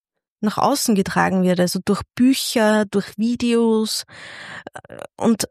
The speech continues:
es zählt die Selbsterfahrung. Also so würde ich das gar nicht als Mythos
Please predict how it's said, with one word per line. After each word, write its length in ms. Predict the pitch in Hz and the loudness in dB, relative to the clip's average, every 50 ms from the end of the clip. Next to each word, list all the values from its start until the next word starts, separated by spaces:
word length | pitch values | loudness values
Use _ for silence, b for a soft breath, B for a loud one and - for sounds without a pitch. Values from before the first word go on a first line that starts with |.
| _ | _
es 180 | - 214 - - | 0 -2 0 -2
zählt 360 | - - 220 226 240 - - | -2 0 0 0 0 -2 -2
die 80 | 220 202 | -2 -2
Selbsterfahrung. 960 | - - 214 240 - - - 190 - - - 175 160 160 - - 170 170 - - _ _ _ _ _ _ _ _ _ _ _ _ _ _ | 0 0 0 0 -2 -2 0 0 0 0 0 0 0 -2 -2 -4 -6 -6 -6 -10 _ _ _ _ _ _ _ _ _ _ _ _ _ _
Also 260 | - 190 190 190 208 | -2 -2 0 0 0
so 580 | 196 - - 214 208 214 226 240 233 214 208 196 | 0 0 0 0 0 2 2 0 0 0 0 0
würde 220 | 226 233 214 233 | 0 0 0 0
ich 60 | 220 | -2
das 560 | - 196 202 208 202 - - - - - - - _ _ _ _ _ _ _ _ _ _ _ _ | -2 -2 -2 -2 -2 -4 -6 -8 -8 -8 -10 -12 _ _ _ _ _ _ _ _ _ _ _ _
gar 160 | - 190 - 196 | -4 -2 0 0
nicht 200 | 214 226 220 - | 0 0 0 0
als 200 | 196 196 - 208 | 0 0 0 -2
Mythos 720 | 202 214 208 214 214 220 254 294 - - 220 196 180 - | -2 2 2 4 6 6 4 2 2 0 -2 -2 -2 -4